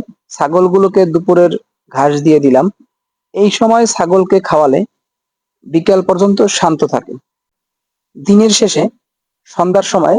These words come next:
ছাগলগুলোকে আবার খাওয়ানো হয়, তারপর ধীরে ধীরে ঘরে ঢুকিয়ে দেওয়া হয়।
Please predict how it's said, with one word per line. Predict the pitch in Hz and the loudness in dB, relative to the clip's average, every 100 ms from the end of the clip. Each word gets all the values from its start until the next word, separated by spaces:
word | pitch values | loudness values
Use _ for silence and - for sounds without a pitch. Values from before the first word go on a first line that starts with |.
| 359 | -2
ছাগলগুলোকে | - 151 175 170 185 175 185 - | -4 -2 0 0 0 0 -2 -2
আবার | 151 156 165 165 - _ _ _ | -2 0 0 0 -4 _ _ _
খাওয়ানো | - 147 147 | -4 0 0
হয়, | 131 226 - _ _ _ _ | -2 -4 -6 _ _ _ _
তারপর | 147 156 160 151 | -6 -2 0 0
ধীরে | 131 156 | 0 2
ধীরে | 160 160 160 - _ - | 2 2 0 -4 _ -6
ঘরে | 143 151 | 0 0
ঢুকিয়ে | 151 170 151 | 2 2 2
দেওয়া | 139 | 2
হয়। | 127 165 | 2 -2